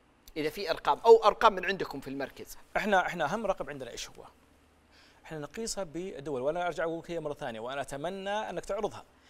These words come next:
Speaker 1: إيه.
Speaker 2: نحن نقيسها دائما بالقراءات.
Speaker 1: حلو.
Speaker 2: بيننا وبين الناس القراءات.
Speaker 1: إيه.
Speaker 2: الأخضر يسود النقاط في المملكة العربية السعودية، وحطوها على الهواء وبالعكس شوفوا أنتم بنفسكم. إيه. عندما تقيس، وهو مشاهد يقيس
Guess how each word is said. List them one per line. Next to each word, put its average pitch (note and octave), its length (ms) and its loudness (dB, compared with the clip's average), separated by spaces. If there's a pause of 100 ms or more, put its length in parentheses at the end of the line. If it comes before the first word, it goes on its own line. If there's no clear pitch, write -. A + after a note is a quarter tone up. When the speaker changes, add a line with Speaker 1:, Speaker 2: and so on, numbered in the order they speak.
Speaker 1:
إيه. - 220 -8
Speaker 2:
نحن E3+ 180 -6
نقيسها D#3 500 -6
دائما F3 360 -6
بالقراءات. D#3+ 1080 -10 (260)
Speaker 1:
حلو. B2 220 -10 (100)
Speaker 2:
بيننا D3+ 320 0
وبين E3+ 280 -4
الناس A3 260 -6
القراءات. F2+ 460 -10 (160)
Speaker 1:
إيه. B2+ 160 -10 (680)
Speaker 2:
الأخضر A#3 560 2 (300)
يسود A3+ 440 0
النقاط G#3+ 460 -2
في - 80 -10
المملكة E3+ 200 -8
العربية C3 180 -10
السعودية، B2+ 280 -10
وحطوها D3 400 -2
على D#3+ 140 2
الهواء A3 300 0
وبالعكس C4+ 320 -4
شوفوا G#3+ 280 -6
أنتم G3 120 -8
بنفسكم. - 360 -10 (300)
إيه. A2+ 60 -18 (360)
عندما C#4+ 260 0
تقيس، - 520 -6
وهو D#3 220 -8
مشاهد C#3+ 360 -8
يقيس C#3+ 400 -8